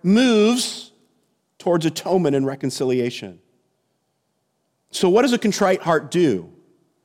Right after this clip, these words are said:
A contrite heart rec-, recognizes the seriousness of the sin.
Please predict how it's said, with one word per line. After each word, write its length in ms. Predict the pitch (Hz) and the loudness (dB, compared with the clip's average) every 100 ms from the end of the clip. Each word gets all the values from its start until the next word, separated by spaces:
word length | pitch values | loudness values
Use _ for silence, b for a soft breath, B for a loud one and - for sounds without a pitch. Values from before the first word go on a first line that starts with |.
| _ _ _ _ _ _ 156 | _ _ _ _ _ _ -8
A 60 | |
contrite 520 | - 160 - 233 - | -2 0 2 2 2
heart 280 | - 165 170 151 | 0 0 0 0
rec-, 360 | 170 170 170 - | 0 0 -4 -4
recognizes 680 | 147 190 170 147 139 139 135 | -4 -4 -2 -2 -2 -2 -4
the 100 | 139 | -6
seriousness 840 | - - 196 151 120 - 123 117 | -8 -6 -2 0 -2 -2 -8 -8
of 200 | - 120 | -10 -8
the 80 | 117 | -8
sin. 320 | - 123 87 | -8 -8 -10